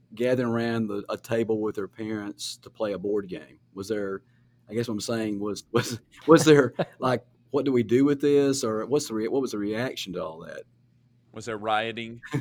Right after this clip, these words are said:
Speaker 1: <laughs>
Speaker 2: So I, yeah, oh, they were flipping tables over. No, they,
Speaker 3: <laughs>
Speaker 2: okay. In my heart of hearts, I believe God is a God of, of community,
Speaker 1: Yes.
Speaker 2: right? Uh, you know, he, he,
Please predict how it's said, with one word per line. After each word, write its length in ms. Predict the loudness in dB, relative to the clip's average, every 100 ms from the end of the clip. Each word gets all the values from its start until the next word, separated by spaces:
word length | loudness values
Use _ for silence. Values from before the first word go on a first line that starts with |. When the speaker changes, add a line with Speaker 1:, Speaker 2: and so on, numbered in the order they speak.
| 2
Speaker 1:
<laughs> 260 | 2 -2
Speaker 2:
So 220 | -2 -2
I, 200 | 2 0 -2 _ _ _ _ _ _ _
yeah, 280 | 2 6 6 4
oh, 220 | -2 0 4
they 140 | 4
were 220 | 4 2 -2 -12 -2
flipping 280 | 2 2 2
tables 400 | 4 2 2 2
over. 360 | 2 2 0 -2
No, 180 | -6 -2
they, 220 | -2 -2 -6 -16
Speaker 3:
<laughs> 240 | -16 -14 0
Speaker 2:
okay. 400 | 4 6 4 0 -12 _ _ _ _ 2
In 160 | 6
my 160 | 6 6
heart 260 | 4 2 2
of 80 |
hearts, 380 | 2 2 2 0
I 160 | -2 -2
believe 640 | 0 -2 -2 -4 -6 -10 _ _ _ -20 -2
God 320 | 0 2 2
is 180 | 0 0
a 220 | -4 -4
God 260 | -2 -2 -2
of, 240 | -4 -8
of 180 | -16 -16
community, 500 | -8 -6 -6 -8 -12 -14
Speaker 1:
Yes. 120 | -8
Speaker 2:
right? 240 | -6 -6 -12
Uh, 40 | -18
you 220 | -12 -8
know, 120 | -8
he, 240 | -8 -10 -12
he, 280 | -14 -14